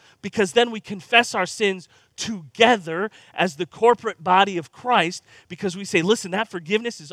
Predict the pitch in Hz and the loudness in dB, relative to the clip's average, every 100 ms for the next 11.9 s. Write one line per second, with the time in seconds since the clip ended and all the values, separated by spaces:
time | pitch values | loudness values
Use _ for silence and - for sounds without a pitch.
0 | - 170 208 196 196 190 160 165 185 226 | -4 0 2 2 0 0 0 2 2 0
1 | - _ _ 139 220 214 175 - 147 123 | -8 _ _ -6 -4 -4 -8 -12 -14 -16
2 | 120 - 160 139 - - _ _ _ _ | -18 -14 -10 -8 -10 -12 _ _ _ _
3 | _ _ _ _ _ _ _ _ _ _ | _ _ _ _ _ _ _ _ _ _
4 | _ _ _ _ _ - - 233 262 190 | _ _ _ _ _ -6 2 4 4 2
5 | 147 175 196 196 160 175 196 202 185 139 | 0 2 2 0 0 4 4 2 -6 -6
6 | 170 175 156 160 160 208 240 - - 175 | -4 -4 -6 -4 -2 -2 -4 -10 -12 -4
7 | 214 165 180 254 190 170 170 156 185 190 | -2 -2 -2 -4 -4 -6 -6 -8 -12 -4
8 | 208 247 147 113 _ _ _ _ _ _ | 2 4 4 0 _ _ _ _ _ _
9 | _ _ _ _ _ _ _ _ _ _ | _ _ _ _ _ _ _ _ _ _
10 | _ _ _ - - 156 151 123 151 185 | _ _ _ -18 -14 -12 -12 -12 -10 -10
11 | 175 165 151 127 151 135 113 - | -10 -14 -14 -10 -8 -8 -10 -18